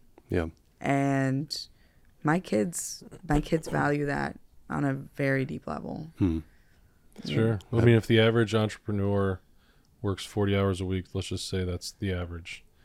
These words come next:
Speaker 3: We know that people work more and some people work less if they're, if their systems are in place the right way, you know? So, like, let's say the average hu-, the average entrepreneur works forty hours a week. Every single person's thinking about their business over ninety hours a week.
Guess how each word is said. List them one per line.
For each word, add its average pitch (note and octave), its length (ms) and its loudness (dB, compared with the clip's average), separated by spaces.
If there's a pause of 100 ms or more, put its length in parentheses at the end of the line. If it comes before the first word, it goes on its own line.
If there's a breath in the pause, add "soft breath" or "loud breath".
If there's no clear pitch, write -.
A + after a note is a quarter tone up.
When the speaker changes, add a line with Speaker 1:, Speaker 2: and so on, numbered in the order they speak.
(300 soft breath)
Speaker 3:
We G2+ 40 -4
know F#2 140 -2
that F2+ 80 -4
people F#2 220 -6
work F2+ 200 -8
more F#2+ 540 -2
and F2+ 380 -8
some F#2 160 -10
people G2 240 -6
work G#2 180 -2
less C#3+ 260 0
if F#2+ 140 -10
they're, F#2 280 -6 (580 loud breath)
if G#2 160 -2
their G2 80 2
systems G2+ 420 -2
are G#2 80 0
in G2+ 80 0
place A2+ 300 0
the G#2+ 80 0
right G#2 140 2
way, A2 260 0
you G2+ 100 0
know? G2+ 160 2
So, - 160 2
like, G#2 240 4 (320 loud breath)
let's - 100 -16
say D3+ 120 8
the B2+ 100 8
average C3+ 400 6
hu-, C3+ 220 8
the A2 240 -2
average C3 260 4
entrepreneur A#2+ 560 4
works G#2 240 2
forty G#2+ 340 0
hours G#2+ 240 2
a G#2 80 -2
week. F#2+ 220 0 (800 soft breath)
Every B2 240 6
single A#2+ 320 4
person's G#2 480 0
thinking G2 280 0
about F#2+ 220 2
their F#2+ 120 0
business F2+ 420 -2
over F2+ 180 0
ninety F2 320 -4
hours E2 240 -6
a F2 60 -10
week. - 320 -14